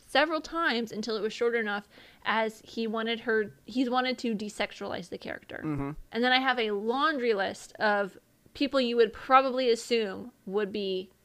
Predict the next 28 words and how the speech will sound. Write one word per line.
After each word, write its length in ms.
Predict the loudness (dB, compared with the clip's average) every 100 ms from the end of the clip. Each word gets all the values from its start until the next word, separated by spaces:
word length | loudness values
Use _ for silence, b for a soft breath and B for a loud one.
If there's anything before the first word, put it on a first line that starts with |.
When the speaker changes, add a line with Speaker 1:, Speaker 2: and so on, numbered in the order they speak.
| _ _
Speaker 1:
picks 300 | 0 0 0
for 320 | -6 -2 -2 -2
RoboCop. 540 | -4 -4 -8 -10 -8
Speaker 2:
Is 160 | -6 -4
Mel 180 | -2 -2
Gibson 340 | -2 -4 -6
in 100 | -4
there? 160 | -4 -4
I 60 |
feel 180 | -6 -4
like 140 | -4 -4
Mel 160 | -8
Gibson 340 | -8 -12 -12 -12
is 160 | -12
in 140 | -14 -14
there. 200 | -16 -18 _ _ _ -12
Nineteen 280 | -10 -8
eighty-seven. 500 | -10 -8 -4 -4 0
Speaker 1:
Uh, 160 | 2 4
let's 240 | 6 6 4
see. 240 | -2 0
I 200 | 2 2
don't 260 | 2 0 0
remember 380 | 0 2 2
what 160 | 2 0
I 80 | -2
put 220 | -6 -8
down. 260 | -8 -10